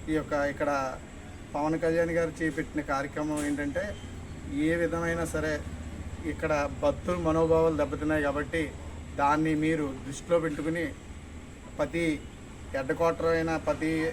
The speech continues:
మండలాల్లోని ఈ యొక్క దీక్ష చేయమని పైనుంచి మనకి, ఆ, కుర్ల రాజశేఖర రెడ్డి గారు రంపచోడవరం నియోజకవర్గ ఇన్ఛార్జ్ గారు పిలుపునివ్వడం జరిగింది. ఆయన పిలుపునిచ్చిన మేరకు ఈ యొక్క కార్యక్రమం నిర్వహించాము.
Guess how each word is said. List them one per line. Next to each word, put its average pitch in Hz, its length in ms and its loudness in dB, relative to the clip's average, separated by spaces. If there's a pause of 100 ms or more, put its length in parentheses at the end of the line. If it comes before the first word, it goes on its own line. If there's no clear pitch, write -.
(120)
మండలాల్లోని 160 880 4
ఈ - 20 -2
యొక్క 139 200 -2
దీక్ష 147 380 -4 (120)
చేయమని 151 300 2
పైనుంచి 151 480 0
మనకి, 131 300 -4 (960)
ఆ, 143 320 4 (120)
కుర్ల 151 200 2
రాజశేఖర 156 540 4
రెడ్డి 156 200 2
గారు 151 100 6
రంపచోడవరం 151 500 2
నియోజకవర్గ 151 400 2
ఇన్ఛార్జ్ 143 420 -2
గారు 143 280 0 (260)
పిలుపునివ్వడం 151 480 0
జరిగింది. 147 400 -2 (500)
ఆయన 147 520 2 (360)
పిలుపునిచ్చిన 160 480 -2
మేరకు 160 500 2 (240)
ఈ - 20 0
యొక్క 147 280 -2
కార్యక్రమం 143 600 0
నిర్వహించాము. 147 600 -2